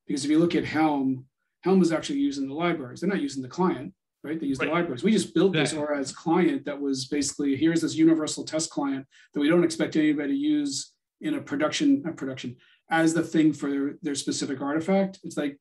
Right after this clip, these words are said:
Speaker 1: here's
Speaker 2: Uh-huh.
Speaker 1: a file A P I. But if you want to build, like, and I demoed this this morning with S P D X, it's like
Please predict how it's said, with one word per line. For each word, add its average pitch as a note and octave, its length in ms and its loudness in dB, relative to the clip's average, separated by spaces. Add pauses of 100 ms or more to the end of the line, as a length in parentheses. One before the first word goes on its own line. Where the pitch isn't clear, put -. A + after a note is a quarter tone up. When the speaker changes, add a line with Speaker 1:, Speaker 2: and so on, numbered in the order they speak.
(160)
Speaker 1:
here's E3 260 -2
Speaker 2:
Uh-huh. B3 240 -2
Speaker 1:
a G3 60 0
file F#3 40 2
A E3 120 4
P C#3+ 180 -2
I. B2 240 -10 (880)
But F3 100 4
if D#3+ 140 2
you D#3+ 80 6
want D#3+ 200 6
to - 60 0
build, D#3+ 720 4
like, D3 240 -2
and C#3+ 100 0
I C#3 160 -2 (100)
demoed D3 280 0
this C#3 140 -4
this - 200 -8
morning C#3+ 160 2
with C#3 140 -2
S C#3 120 -4
P - 140 -4
D D#3 160 2
X, F#3 320 0
it's C#3 100 -12
like C#3 180 -6